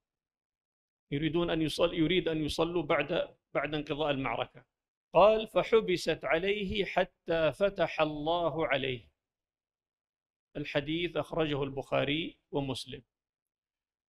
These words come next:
والدليل على أن هذا النبي هو يوشع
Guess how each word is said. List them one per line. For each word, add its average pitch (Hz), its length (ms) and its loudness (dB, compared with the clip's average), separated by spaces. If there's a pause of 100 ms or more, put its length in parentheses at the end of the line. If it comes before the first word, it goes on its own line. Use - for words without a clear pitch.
(540)
والدليل 185 560 2
على 175 180 4
أن 175 260 0
هذا 180 340 2
النبي 160 600 -2
هو 170 220 0
يوشع 185 680 2